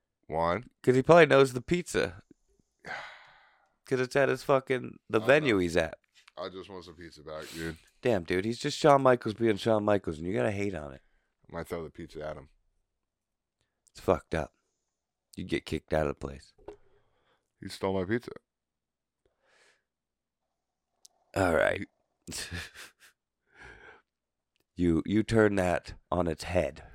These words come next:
Speaker 1: <laughs> I did. Hey, good video, Mark. <laughs>
Speaker 2: Thanks.
Speaker 1: <laughs>
Speaker 2: I don't buy it, but thanks. Moving on.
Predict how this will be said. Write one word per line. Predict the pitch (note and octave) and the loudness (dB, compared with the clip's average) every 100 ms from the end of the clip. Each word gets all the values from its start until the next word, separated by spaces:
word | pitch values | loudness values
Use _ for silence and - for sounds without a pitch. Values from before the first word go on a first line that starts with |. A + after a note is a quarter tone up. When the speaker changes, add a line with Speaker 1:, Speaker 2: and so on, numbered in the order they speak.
| - | -12
Speaker 1:
<laughs> | - - | -6 -2
I | A#2+ A#2 | -2 -2
did. | G2 D#2+ - - - D2+ | -6 -8 -12 -20 -14 -2
Hey, | A#2 F2 - _ _ _ _ - | 0 0 -2 _ _ _ _ 0
good | A#2 | 2
video, | G#2 F2 D2+ | 4 2 -2
Mark. | D#2 F2 E2+ - - - | -4 -6 -4 -2 -4 -4
<laughs> | F2 - | -8 0
Speaker 2:
Thanks. | C3 F#2 D#2+ - E4+ D#4+ | 2 4 2 -4 0 6
Speaker 1:
<laughs> | D#4 B3 C4+ C#4 | 10 10 10 6
Speaker 2:
I | C#4 A2+ | 6 6
don't | A2+ F#2 | 6 6
buy | A#2 G2+ | 6 6
it, | D#2+ D2+ | 2 -4
but | E2+ - | -10 -2
thanks. | G2+ F2 D2 - - - E2+ D#2+ - - _ _ _ _ - E2+ - - | 0 0 -4 -12 -20 -20 -20 -20 -20 -20 _ _ _ _ -20 -20 -20 -4
Moving | A2+ B2+ A#2 A2+ | 4 6 6 6
on. | A2 G2 E2 | 8 6 4